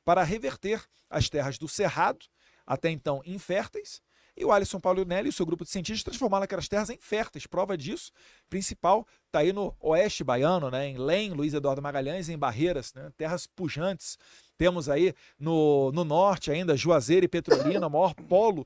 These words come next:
exportador de frutas do Brasil, ou talvez da América Latina. Então dá pra você transformar aquela área ali em uma área produtiva. Mas certamente não vai contar com o apoio desse atual governo, porque pra eles, quando você estiver na miséria,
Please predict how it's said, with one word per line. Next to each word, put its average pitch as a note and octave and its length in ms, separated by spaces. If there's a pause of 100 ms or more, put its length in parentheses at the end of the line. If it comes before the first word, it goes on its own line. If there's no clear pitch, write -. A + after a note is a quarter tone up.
(260)
exportador E3+ 520
de D3+ 120
frutas E3 340
do D#3 80
Brasil, E3 440
ou D#3+ 120
talvez D#3 320
da D3+ 80
América C#3+ 320
Latina. C#3+ 520
Então A3+ 280
dá F#3 260
pra - 120
você E3 180
transformar D#3 360
aquela D3+ 200
área C#3 140
ali D3+ 100
em G#3 40
uma G3+ 120
área G#3+ 120
produtiva. A3 520 (260)
Mas B3+ 540 (400)
certamente G#3 540
não F3 80
vai F3+ 100
contar D#3+ 260
com F#3+ 100
o - 20
apoio D#3 280
desse D3+ 200
atual C#3 180
governo, F3 460 (320)
porque G3+ 200
pra G#3+ 240
eles, G3+ 380 (220)
quando D#3+ 180
você E3+ 140
estiver F#3 200
na G3 80
miséria, D#3+ 600